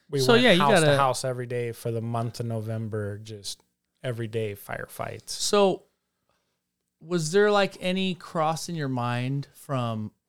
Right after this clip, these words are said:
Speaker 2: 'cause you st-, if you started and you unla-, unload planes and you're kinda, and the barracks is full and you're like, "Well, dang, I'm here at the Hilton."
Speaker 1: <laughs>
Speaker 2: Like, when you went to, when you knew that, "Okay, now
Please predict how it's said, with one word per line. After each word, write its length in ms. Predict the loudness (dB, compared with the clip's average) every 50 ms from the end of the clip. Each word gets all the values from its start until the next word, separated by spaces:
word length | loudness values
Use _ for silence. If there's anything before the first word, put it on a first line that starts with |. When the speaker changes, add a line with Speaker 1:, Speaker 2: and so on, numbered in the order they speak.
| _ _ _ _ _
Speaker 2:
'cause 140 | -8 -6 -4
you 60 | -4
st-, 260 | -2 -4 -4 -6 -6
if 100 | -6 -4
you 60 | -4 -2
started 420 | 0 4 6 6 6 6 6 4
and 80 | 2 2
you 80 | 2
unla-, 380 | 2 0 0 2 2 0 0 -2 -6 _ -6
unload 400 | -4 -2 0 2 4 2 2 0
planes 340 | 0 0 2 2 2 2 2 0
and 20 |
you're 100 | 0 -2
kinda, 320 | -2 -2 -2 -2 0 -2 -2
and 120 | -2 -2 -2
the 40 |
barracks 340 | 0 2 2 2 2 0 -4
is 80 | -8 -8
full 200 | -4 -2 0 0
and 80 | 0 0
you're 100 | 0 -2
like, 260 | -2 -2 -4 -6 -10 -20 -20 _ _ _ _ _ _ _ _ _ _ _ _ _ _ _ _ _ _
"Well, 80 | -20 -12
dang, 260 | -8 -6 -4 -4 -4
I'm 280 | -4 -4 -4 -6 -6 -8 -12 -18 -20 _ -20 -20 -14 -4 2
here 120 | 2 4
at 80 | 4 4
the 120 | 0 -2
Hilton." 420 | 0 0 0 0 0 0 0 0 -2 _ _ _ _ -4 2
Speaker 1:
<laughs> 240 | 2 2 2 4 4
Speaker 2:
Like, 240 | 4 4 4 4 -4 _ _ _
when 240 | 0 2 4 6
you 140 | 6 6 6
went 240 | 6 6 4 2 0 _ _ -6
to, 160 | -4 -4 -4 -2
when 220 | 0 2 4 6 8
you 120 | 8 8
knew 260 | 8 8 8 8 8 8
that, 360 | 6 6 4 4 4 0 _ _ _ _ _ _ _ _ _ _ _ _ _ _ _ -2
"Okay, 300 | 0 0 2 2 2 2
now 640 | 4 4 4 4 4 6 6 6 4 4 2 0 -2